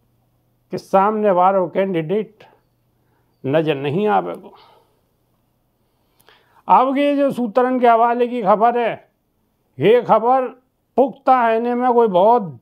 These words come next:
ज़्यादा सोचने की ज़रूरत नहीं है। राजनीतिक लोग हैं, राजनीतिक लोग एंड टाइम पे भी अपनो जो फैसला है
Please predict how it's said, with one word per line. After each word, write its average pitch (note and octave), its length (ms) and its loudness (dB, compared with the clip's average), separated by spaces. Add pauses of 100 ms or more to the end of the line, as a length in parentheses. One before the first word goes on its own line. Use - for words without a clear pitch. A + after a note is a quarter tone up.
ज़्यादा A#3+ 580 2 (720)
सोचने G#3+ 400 -2
की A3+ 140 -4
ज़रूरत A3 340 2
नहीं B3 240 -2
है। A#3+ 160 2
राजनीतिक A3+ 640 0
लोग A#3+ 300 -2
हैं, - 180 -12 (760)
राजनीतिक A3 680 0
लोग A#3 480 2 (140)
एंड B3 440 -4
टाइम A#3 360 -2
पे A3+ 120 2
भी A#3 180 -2
अपनो A3+ 680 -2 (440)
जो D3+ 180 -2
फैसला G#3+ 580 2
है A#3+ 340 -4